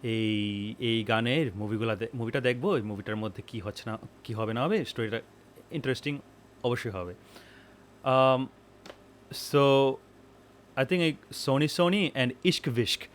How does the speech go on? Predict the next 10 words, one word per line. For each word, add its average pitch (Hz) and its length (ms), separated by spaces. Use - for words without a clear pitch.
সোনু 139 280
নিগম 147 260
যে, 123 440
আহ, 107 760
আহ, 98 840
ইশক 135 220
ভিশক 120 200
টু 135 100
পয়েন্ট 120 200
ও, 127 140